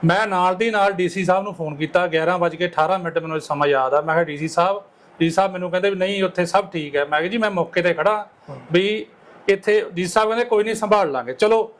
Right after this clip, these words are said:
Speaker 2: ਹੂੰ।
Speaker 1: ਉਹ ਮਤਲਬ ਮੇਰੇ ਹਿਸਾਬ ਨਾਲ ਜਿਹੜਾ ਨੁਕਸਾਨ ਹੋਇਆ ਰੋਕਿਆ ਜਾ ਸਕਦਾ ਸੀ।
Speaker 2: ਹੂੰ।
Speaker 1: ਪਰ ਚੱਕਰ ਇਹ ਆ, ਜਿਹੜਾ ਕੁਦਰਤ ਆ, ਕੁਦਰਤ ਬੜੀ ਬਲਵਾਨ ਹੈ। ਹੁਣ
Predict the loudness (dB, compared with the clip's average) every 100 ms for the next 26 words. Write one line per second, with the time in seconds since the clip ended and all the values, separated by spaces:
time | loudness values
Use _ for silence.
0 | _ -20 -18 -18 -2 4 6 6 4 0
1 | -16 _ _ -2 0 2 2 0 -6 -10
2 | -2 4 6 6 6 4 4 4 2 2
3 | 0 -2 2 2 4 2 2 2 0 0
4 | 2 2 0 -2 0 -2 -2 -10 _ -14
5 | -14 -14 0 2 4 2 -2 -6 _ _
6 | _ -8 -2 0 2 4 6 4 4 2
7 | 0 0 0 2 0 0 -2 0 0 0
8 | 2 2 2 2 0 -4 -8 -20 -20 -18
9 | -6 0 2 4 2